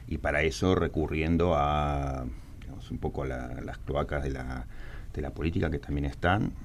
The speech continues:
Y entonces, en un sentido, yo creo que, que todo está, todo ese terreno está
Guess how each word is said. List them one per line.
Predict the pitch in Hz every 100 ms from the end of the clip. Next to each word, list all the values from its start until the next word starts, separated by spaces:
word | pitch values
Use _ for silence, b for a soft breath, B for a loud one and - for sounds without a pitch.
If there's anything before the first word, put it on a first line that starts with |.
| -
Y | 82
entonces, | 73 95 92 110 B B B -
en | 78
un | 107
sentido, | 113 117 135 127 123 139 - - B B B B B
yo | - 73
creo | 92 98 101
que, | 110 80 - -
que | 80 76 73 71 B B B B - - - -
todo | - 110 110
está, | 90 87 82 80 78 76 71 71 - -
todo | - 101
ese | 95
terreno | 90 85 95 92 73
está | - 73